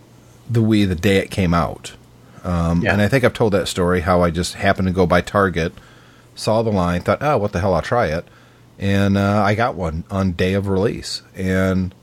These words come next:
Speaker 1: I was very proud of myself. I was very excited. And that excitement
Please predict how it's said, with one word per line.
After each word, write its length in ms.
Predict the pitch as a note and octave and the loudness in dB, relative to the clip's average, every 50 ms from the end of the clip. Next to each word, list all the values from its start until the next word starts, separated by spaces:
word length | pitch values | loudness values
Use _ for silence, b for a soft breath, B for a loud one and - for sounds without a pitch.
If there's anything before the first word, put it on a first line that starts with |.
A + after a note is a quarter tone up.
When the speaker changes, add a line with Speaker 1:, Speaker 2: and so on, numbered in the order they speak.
| - - _ | -20 -10 _
Speaker 1:
I 60 | G#2+ | -2
was 120 | A2 G2+ F2+ | -2 -2 0
very 300 | F2+ G2+ G#2+ A2+ A#2+ A#2+ | 0 0 2 2 2 0
proud 280 | - - B2+ A#2+ A2+ | 0 0 0 2 2
of 60 | A2 G#2+ | 2 2
myself. 340 | G2+ F#2 - G#2 F#2 F2+ - | 0 0 2 0 0 2 2
I 60 | F2+ | 0
was 100 | F2 E2 | 0 0
very 240 | F2+ F#2+ G#2 B2 B2+ | 0 2 2 2 0
excited. 560 | - - - G2+ E2+ E2 D#2 F2 F#2+ A2 B B B B B B B B B | -2 -2 0 0 2 2 0 0 -2 -4 B B B B B B B B B
And 120 | - G#2 A2 | 0 2 2
that 120 | A2 G#2+ | 2 2
excitement 720 | G#2+ - - - - A2 A2 G#2+ - A2 A2+ A2 A2 A2 | 0 -2 -4 -2 0 0 0 0 0 -2 -2 -2 -2 -4